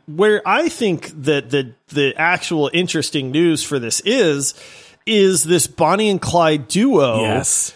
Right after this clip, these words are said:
Speaker 2: I love it.
Speaker 1: I really like that. I mean, that's what made G T A five so good, is where you could, you could view things from the different perspectives of, like, some of the different characters and stuff like that. Um, you know, and what they touched on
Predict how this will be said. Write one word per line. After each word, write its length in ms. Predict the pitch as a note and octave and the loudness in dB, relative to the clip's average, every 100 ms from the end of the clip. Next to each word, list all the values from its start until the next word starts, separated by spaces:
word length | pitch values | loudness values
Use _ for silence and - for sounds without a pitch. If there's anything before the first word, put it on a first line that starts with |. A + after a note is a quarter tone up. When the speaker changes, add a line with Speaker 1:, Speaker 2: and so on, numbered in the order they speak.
| - | -6
Speaker 2:
I 100 | A#2 | -4
love 280 | A#2+ A2+ | -2 -2
it. 180 | G#2 G2+ - _ _ _ - | -4 -10 -14 _ _ _ 0
Speaker 1:
I 140 | F#3 | 2
really 580 | G#3 D3 F#3 B3+ C4+ B3 | 4 4 4 4 2 0
like 340 | F#3 F3 A3+ | 2 0 0
that. 180 | F#3 C#3+ | 0 -2
I 60 | C#3+ | -2
mean, 140 | D3 | -2
that's 240 | D#3 F3+ | -2 -2
what 100 | A#3+ | -2
made 200 | G3 G3 | 0 -2
G 140 | D3 F3 | 0 -4
T 200 | - D#3+ | -2 -2
A 20 | D3 | -2
five 420 | - F3+ C4+ F4 | 0 0 0 0
so 220 | - F3+ | 0 0
good, 240 | B2+ D3+ | 0 0
is 120 | D3 B2 | 0 -2
where 120 | D3 | -2
you 180 | D3 D#3 | -2 -2
could, 300 | E3+ C#3 B2 | -4 -6 -6
you 160 | E3+ | -6
could 260 | E3+ E3 C#3 | -2 -2 -4
view 220 | A#2+ G3 | -4 -2
things 340 | A#3+ G#3+ F3 - | -2 -2 -2 -2
from 280 | - E3+ | 0 0
the 80 | F#3 | 0
different 300 | D3 D3+ D3 | -2 -2 -6
perspectives 760 | - C#3 - E3+ F#3+ A3 D#3+ B2+ | -4 -4 -2 -2 -2 -2 -2 -2
of, 240 | C#3 A#2+ | -4 -4
like, 200 | D3 C#3 | -2 -2
some 180 | - D#3+ | 0 -2
of 140 | D3+ B2+ | -2 -2
the 80 | |
different 320 | B2+ C3+ B2+ A2 | -2 -4 -6 -8
characters 560 | A3+ F#4 D#4 D#3+ C3+ | -6 -6 -4 -4 -4
and 100 | C#3+ | -6
stuff 300 | - C3+ - | -6 -6 -6
like 220 | A#2+ A2 | -6 -6
that. 360 | - G2 A2+ - - - - - - | -4 -2 -2 -4 -12 -20 -20 -20 -8
Um, 540 | - E3 D3 C#3 C3+ - _ _ _ _ _ - | -2 0 0 -4 -8 -14 _ _ _ _ _ -2
you 140 | F#3+ | 2
know, 360 | F3+ E3+ F3 - F3 | 4 2 0 -4 0
and 360 | F#3 F#3+ F3 - | 2 2 -2 -8
what 380 | D#3+ E3 C4+ C#4+ | -2 2 2 2
they 100 | C#4 | -2
touched 480 | - A#3+ D4 - | 0 0 2 2
on 400 | F#3 D3+ C#3+ C#3 | 2 2 2 -4